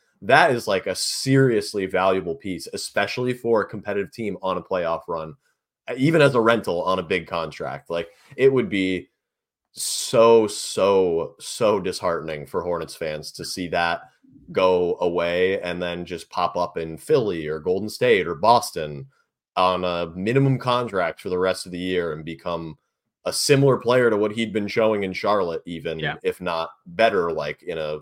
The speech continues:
Speaker 1: lower role and better situation on a better team.
Speaker 2: And the Hornets would be crucified by everybody,
Speaker 1: Yep.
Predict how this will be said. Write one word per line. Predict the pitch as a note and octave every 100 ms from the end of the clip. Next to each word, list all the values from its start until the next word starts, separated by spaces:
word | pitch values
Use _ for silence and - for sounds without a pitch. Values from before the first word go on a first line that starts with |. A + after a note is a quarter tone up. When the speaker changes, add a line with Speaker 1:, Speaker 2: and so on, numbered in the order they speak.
| F2+
Speaker 1:
lower | F#2+ F#2 F2
role | F2 F2+ F2
and | E2 D#2+
better | F2+ E2+
situation | - E2+ E2+ E2+ E2 D#2+
on | D2+
a | C#2+
better | D#2 D2
team. | C#2 D2 C2 C2+ _ _ _ _ _
Speaker 2:
And | F3+ F#3 F#3
the |
Hornets | F#3+ F#3+ F3 E3+
would | D#3+
be | D#3+
crucified | D3+ F#3 F3+ D3+ D3+ D3 D#3 E3
by | D#3 D3
everybody, | D3+ D3+ C#3 C#3+
Speaker 1:
Yep. | A#2 F#3+